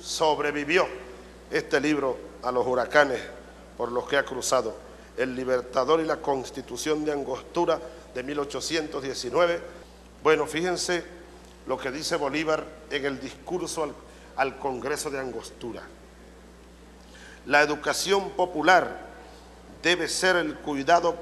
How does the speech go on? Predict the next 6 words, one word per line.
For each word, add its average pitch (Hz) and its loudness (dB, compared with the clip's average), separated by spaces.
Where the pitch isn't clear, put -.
primogénito 151 0
del 139 0
amor 151 0
paternal 143 0
del 123 -6
Congreso". 120 -6